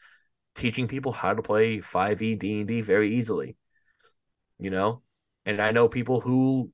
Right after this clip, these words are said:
like the toys that Hasbro makes that, like, "Oh, these Marvel Legends are cool."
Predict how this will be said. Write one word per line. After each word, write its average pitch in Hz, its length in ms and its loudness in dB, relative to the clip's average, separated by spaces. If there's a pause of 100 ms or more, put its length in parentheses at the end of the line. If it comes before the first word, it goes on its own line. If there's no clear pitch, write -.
(140)
like 113 240 2
the 151 100 4
toys 156 380 2
that 170 140 2
Hasbro 170 440 -2
makes 170 420 -2
that, 101 200 0
like, 117 160 2
"Oh, 156 240 6
these 147 160 -2
Marvel 147 280 4
Legends 147 260 2
are 156 80 2
cool." 160 500 0